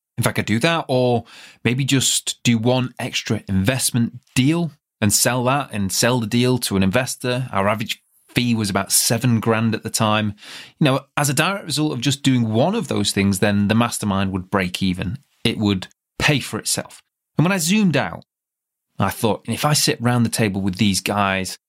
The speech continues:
and these girls who have all this experience and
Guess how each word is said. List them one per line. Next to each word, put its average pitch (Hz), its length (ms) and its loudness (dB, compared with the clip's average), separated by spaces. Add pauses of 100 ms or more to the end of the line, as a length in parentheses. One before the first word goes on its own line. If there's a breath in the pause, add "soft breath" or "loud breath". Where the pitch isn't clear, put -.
(220)
and 107 80 2
these 107 160 2
girls 90 560 0 (180)
who - 80 0
have 120 120 0
all 151 120 4
this 175 160 2
experience 98 720 -2
and 92 180 0